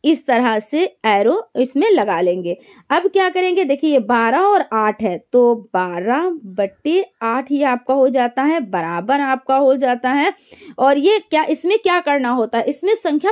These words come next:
पलट देनी होती है। देखिए जैसे ये ऊपर आपका, अ, अ-, अठारह है, तो इसको नीचे कर देना है। और ये जो, अ, यानी हर को अंश और अंश को हर, ऐसे भी आप कह सकते हो,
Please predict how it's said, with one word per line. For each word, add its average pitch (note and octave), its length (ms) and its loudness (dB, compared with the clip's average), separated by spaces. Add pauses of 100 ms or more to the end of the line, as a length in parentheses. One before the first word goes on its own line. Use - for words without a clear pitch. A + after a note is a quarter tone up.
(100)
पलट C#4 240 0
देनी A#3 260 -2
होती A#3 280 -2
है। F#3+ 120 0 (280)
देखिए C4+ 320 0
जैसे B3+ 340 0
ये F4+ 140 4
ऊपर D4+ 440 0
आपका, D#4+ 540 0 (720)
अ, - 140 4 (480)
अ-, - 160 -4
अठारह C#4+ 440 0
है, G#4+ 160 2
तो G#4+ 120 0
इसको G4+ 240 2
नीचे D4 360 2
कर F#4 180 0
देना E4+ 240 0
है। F#4 140 2
और C#4 220 0
ये D4 220 -2
जो, F4 180 0
अ, B3+ 360 0
यानी D4+ 420 0 (200)
हर F4 240 -2
को F#4 120 -4
अंश F#4+ 340 -2
और D#4 140 0
अंश D4+ 360 -4
को - 160 -2
हर, F4 200 -4
ऐसे E4+ 340 -2
भी G4 100 2
आप F#4+ 220 -2
कह F4+ 140 0
सकते F4 320 -6
हो, G4+ 160 0